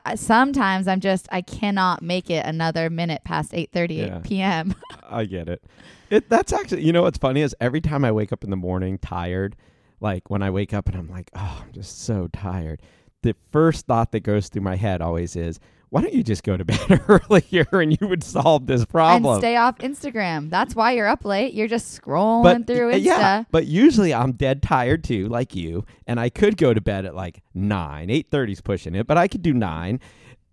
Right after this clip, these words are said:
Speaker 2: Uh, and sometimes I'm literally on the couch, like, almost falling asleep watching T V, and you're like, "No, I, I can't go to <laughs> bed yet. It's too early."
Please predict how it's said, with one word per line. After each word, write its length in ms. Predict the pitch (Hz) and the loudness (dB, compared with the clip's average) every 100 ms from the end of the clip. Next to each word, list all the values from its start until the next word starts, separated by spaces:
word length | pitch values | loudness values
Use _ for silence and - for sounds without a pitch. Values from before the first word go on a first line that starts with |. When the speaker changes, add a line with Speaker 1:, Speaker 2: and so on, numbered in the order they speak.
| - | -8
Speaker 2:
Uh, 160 | 123 - | -8 -2
and 220 | 135 123 | -2 0
sometimes 460 | - 190 185 147 127 | 0 2 2 2 2
I'm 240 | 123 123 | 0 2
literally 320 | 131 131 123 | 4 4 4
on 160 | 113 110 | 0 -2
the 80 | 110 | -4
couch, 460 | 120 113 101 101 - | -2 -2 -2 -4 -6
like, 220 | 110 - - | -6 -6 -2
almost 400 | 127 151 147 - | 2 4 2 2
falling 260 | 131 120 | 2 2
asleep 400 | 113 - 117 95 90 | 0 -4 -2 -2 -2
watching 340 | 95 - 127 | -6 -4 -8
T 140 | - | -4
V, 180 | 113 110 | -4 -2
and 100 | 98 | -4
you're 100 | 95 | -6
like, 300 | 95 92 - - _ _ _ _ | -6 -8 -10 -16 _ _ _ _
"No, 280 | 107 107 92 | -10 -8 -8
I, 120 | 101 - | -12 -14
I 60 | - | -14
can't 260 | - 113 | -8 -8
go 160 | - 113 | -2 0
to 80 | 98 | 2
<laughs> 80 | |
bed 180 | - 156 | 2 2
yet. 300 | 139 - 156 151 | 2 0 4 6
It's 220 | 254 - | 4 0
too 280 | 381 - 254 185 | 0 4 4 6
early." 540 | 226 196 208 151 127 | 8 8 6 6 4